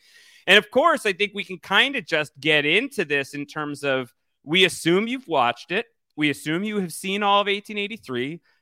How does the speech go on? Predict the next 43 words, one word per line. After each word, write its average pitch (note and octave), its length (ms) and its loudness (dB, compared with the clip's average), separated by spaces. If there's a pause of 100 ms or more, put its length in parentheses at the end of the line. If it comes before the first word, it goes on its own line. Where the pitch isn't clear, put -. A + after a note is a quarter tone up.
We're C3+ 120 -6
not D3 240 4
gonna G3+ 160 0
hold F#3+ 240 -4
back F#3+ 240 0
any G3+ 180 -6
spoilers. D3+ 720 -6
We're C3+ 120 -8
going E3 320 -4
to F#3 80 -8
get D#3+ 280 0
really D#3+ 440 -2
into D3 180 -4
it F3 140 -2 (120)
right C#3 240 2
away. C#3+ 520 -4
And D3+ 260 -2
that C3+ 180 0
was D#3+ 160 -10
it. A3 220 -2 (140)
That C3 180 -4
was D3 100 -10
the D3 120 -16
spoiler G3 360 -4
warning. G#2 380 -10 (300)
This E3+ 180 2
ends F3+ 220 2
up F3 160 -2
being F3+ 180 -2
a E3 60 -4
show, F3 260 0
Charlie, D3 460 -4
about C3+ 480 0 (340)
the D#3+ 120 -2
origin E3 720 0 (120)
of C3 160 -8
the B2+ 60 -14
Yellowstone D#3+ 540 -2
Ranch, C3+ 480 -6 (260)
uh, B2+ 240 2 (100)
by C3 220 0
way B2 400 -4
of A#2+ 460 -2